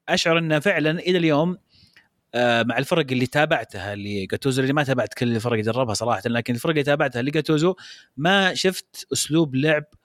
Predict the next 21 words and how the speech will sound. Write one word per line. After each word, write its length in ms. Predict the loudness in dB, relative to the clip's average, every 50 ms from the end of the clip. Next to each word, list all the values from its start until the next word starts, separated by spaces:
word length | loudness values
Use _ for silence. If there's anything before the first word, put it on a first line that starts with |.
| _ _ _ _ _ _ -2
واحد 460 | 2 2 2 2 2 -2 -4 -4 0
واضح 520 | 0 2 2 2 2 0 -2 -2 -4 -6 -10 _ -4
أو 80 | -4 -4
طريقة 340 | -2 0 0 0 2 0 -2 -2
لعب 200 | -2 -2 -2 0
واضحة 300 | 2 0 0 0 0 -4
ل-، 380 | -2 0 0 0 0 -2 -4 -6
لواحد 400 | -6 -4 -2 0 0 0 -2 -4
زي 80 | -6 -6
جاتوزو. 380 | -6 -6 -6 -6 -8 -8 -8 -10 _ _ -20 -20 -20 -20 -20 -20 -20 -20 -20 _ _ _ -10 -2
أم، 680 | 0 2 4 4 4 2 2 0 -2 -2 -2 -2 -4 -8 _ _ _ _ _ _ _ _ _ -8
صراحة 280 | -2 0 0 0 0
المركز 280 | -2 -4 -4 -2 -2 0
الرابع 380 | 2 2 2 2 2 2 0
يعني، 480 | 0 0 0 0 2 2 2 2 2 2
أم، 640 | 2 2 2 2 0 0 0 -2 -4 -6 -8 -10 -12 -12 -8
في 160 | -2 0 0
أسبانيا 600 | 0 0 0 0 2 2 4 2 2 2 0 -2 -6 -8 -12 _ _ _ _ -10
صعب 320 | -4 -2 -2 -2 -2 -4 -2
جدًا 420 | -4 -4 -4 -2 -2 -2 -2 -4 -8 -12 _ -8
ال-، 220 | -6 -6 -4 -6